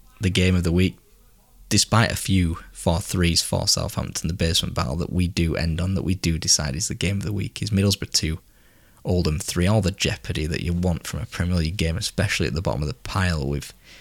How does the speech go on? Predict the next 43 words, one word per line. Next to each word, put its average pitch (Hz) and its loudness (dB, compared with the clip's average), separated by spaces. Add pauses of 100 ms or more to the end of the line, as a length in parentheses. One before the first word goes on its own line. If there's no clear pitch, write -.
(200)
the - 0
slightly 101 4
more 92 4
informed 87 0
team 87 0
winning 85 2
out 80 0
in 87 0
Oldham, 101 4 (460)
despite, - 0
of - -10
course, - 0 (640)
obviously 107 2 (100)
Borough 85 2
have - -6
plummeted - 0
like - -2
an - -2
absolute - -6
brick, 90 0
haven't 87 0
they? 80 0
They 67 0
looked 95 2
as 90 2
though 82 2
they 82 2
were 78 0 (1300)
gonna 147 6
be 127 6
looking 110 4
over 101 6
their 90 4
shoulder 90 2
last - -2
week, - -4
but - -4 (240)
ultimately - -4
be 85 0
safe. 82 0
Now 87 4
they 80 2
are 78 -2